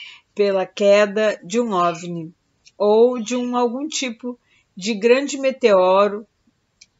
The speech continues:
de algum tipo, em mil novecentos e oito. Há também a especulação de que alguns cientistas da União Soviética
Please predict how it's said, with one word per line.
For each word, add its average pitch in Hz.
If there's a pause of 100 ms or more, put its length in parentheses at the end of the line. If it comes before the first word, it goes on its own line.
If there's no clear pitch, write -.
(380)
de 233 (800)
algum 226
tipo, - (320)
em 202
mil 220
novecentos 202
e 208
oito. 160 (560)
Há 262
também 233
a 202
especulação 208 (640)
de 196
que 220
alguns 214
cientistas 220
da 180
União 180
Soviética 175